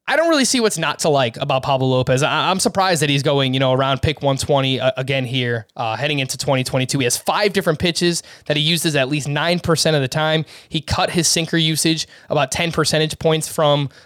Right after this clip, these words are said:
twenty twenty to twenty twenty-one, and he uses changeup more. He uses cutter more. He uses curveball more. Uh, he's turning twenty-six years old in March. He's in the prime of his career.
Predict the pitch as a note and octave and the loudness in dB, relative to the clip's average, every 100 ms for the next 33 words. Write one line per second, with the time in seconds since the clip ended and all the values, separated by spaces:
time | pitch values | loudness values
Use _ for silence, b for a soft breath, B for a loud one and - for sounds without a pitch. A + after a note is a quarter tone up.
0 | b _ - E3+ F3+ F3 E3 - - E3+ | b _ -4 0 2 2 0 0 0 2
1 | F3 F3 F3 - - F3 D#3+ D3+ C#3 - | 2 2 0 -2 0 2 2 2 -2 -6
2 | - E3 D#3 E3 C#3 B2 E3 G#3 C4 B | 0 0 2 0 0 2 2 2 0 B
3 | B B _ D#3 D3+ C#3+ C#3+ B2+ C#3 C#3 | B B _ -2 0 -2 -4 -4 -4 -2
4 | A#2 - E3 E3+ E3 F3 F3 E3+ _ - | -4 -2 0 0 2 2 2 -2 _ -10
5 | A#2+ A#2 - F3 F3 E3+ E3+ D3+ B2 A#2+ | -6 -4 -2 2 2 4 4 2 0 -2
6 | A#2 - F3 D#3 D#3 D#3+ D#3+ D#3+ B B | -4 0 0 2 2 4 2 0 B B
7 | B - A#2+ A#2 C3 C3 _ _ _ _ | B -4 -2 0 -4 -10 _ _ _ _
8 | _ _ - F3 E3 - D#3+ E3+ E3+ E3+ | _ _ -4 -2 -2 -2 0 0 0 -2
9 | - D3 B2+ D3 D3+ A#2+ B2 E3 E3+ C3 | -2 0 2 2 0 0 0 0 -2 -6
10 | - D#3+ E3 D3 D#3+ D#3 D3 C3+ - D#3 | -6 -2 -2 -2 -2 -2 -2 -4 -2 0
11 | D#3+ | 0